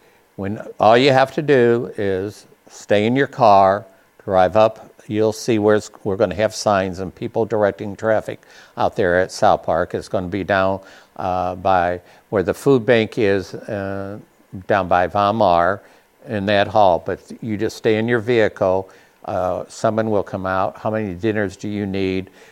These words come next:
They will go in and say, "We need four or five, whatever dinners." Then that's taken back out to the car and handed through the window. And then they ca-, ha-, have to drive on then.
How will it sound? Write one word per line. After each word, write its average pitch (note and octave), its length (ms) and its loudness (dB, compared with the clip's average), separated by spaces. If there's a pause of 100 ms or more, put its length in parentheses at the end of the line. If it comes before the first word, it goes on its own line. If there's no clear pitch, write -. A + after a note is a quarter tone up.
(180)
They G#2+ 160 -4
will G#2+ 160 0
go G#2+ 220 0
in G2 440 -6
and F#2 100 -10
say, F#2 480 -8 (680)
"We G#2+ 160 -4
need F2 320 -6 (580)
four G2+ 420 -2
or F2 40 -6
five, F2+ 420 -2
whatever F#2+ 340 -2
dinners." F2+ 480 -4 (320)
Then F#2+ 200 -6
that's F#2+ 300 -4 (100)
taken G2 340 -8
back G#2 340 -2 (160)
out A2 240 2
to C3+ 100 -12
the G#2 80 -4
car F2 420 -6 (220)
and F2+ 140 -10
handed F2 360 -10
through G2 180 -10
the F#2+ 100 -8
window. F2+ 400 -10 (400)
And F#2+ 120 -8
then D#2+ 100 -10
they E2+ 120 -6
ca-, - 160 -16 (140)
ha-, A2 80 -10 (120)
have - 200 -6
to F#2+ 100 -18
drive F2 320 -6
on E2+ 240 -10
then. F2 180 -16